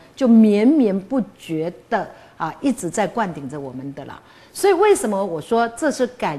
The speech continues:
应，还不算真正的相应？因为相应的第一个条件是坚固。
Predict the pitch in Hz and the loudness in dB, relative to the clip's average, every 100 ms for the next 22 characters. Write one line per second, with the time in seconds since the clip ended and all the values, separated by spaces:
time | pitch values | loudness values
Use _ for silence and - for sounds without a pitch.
0 | 190 240 190 156 - 160 160 165 - 196 | -4 -2 -4 -8 -10 -8 -8 -8 -6 -6
1 | 160 180 180 180 147 139 - 185 160 180 | -4 -6 -6 -8 -10 -12 -10 -10 -6 -2
2 | 233 185 - - - 311 359 - 285 285 | -2 -2 -10 -20 -4 -2 -2 -2 0 2
3 | 269 190 180 220 190 - 160 160 190 165 | 2 0 -4 -4 -6 -8 -10 -8 -8 -8
4 | 170 - 170 165 190 147 | -10 -8 -6 -6 -8 -10